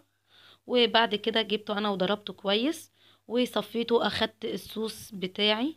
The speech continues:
الصوص منه علشان يبقى ناعم معايا في الموس اهو، زي ما حضراتكم شايفين شكله. ومعايا كوبايه اهو، ده الصوص التوت. معايا ميتين جرام من الكريمه. انا معايا معلقه،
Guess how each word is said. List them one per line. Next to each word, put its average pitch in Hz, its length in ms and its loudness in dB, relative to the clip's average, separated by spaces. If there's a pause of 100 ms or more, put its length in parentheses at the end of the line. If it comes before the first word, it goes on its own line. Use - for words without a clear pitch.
(320)
الصوص 208 400 -12
منه 220 380 2 (160)
علشان 202 340 -2
يبقى 196 180 -2
ناعم 196 280 0
معايا 190 200 0
في 202 100 -10
الموس 196 320 -4
اهو، 196 120 -4
زي 196 140 -2
ما 185 80 -6
حضراتكم 196 380 -8
شايفين 196 360 -6
شكله. 247 380 -2 (480)
ومعايا 262 560 4 (120)
كوبايه 226 460 2 (120)
اهو، 214 120 0
ده 214 120 2
الصوص 214 300 -6
التوت. 240 360 -8
معايا 247 180 6
ميتين 240 320 0
جرام 208 400 4
من 269 220 4 (440)
الكريمه. 220 800 4 (1200)
انا 262 140 2
معايا 247 280 6
معلقه، 233 440 4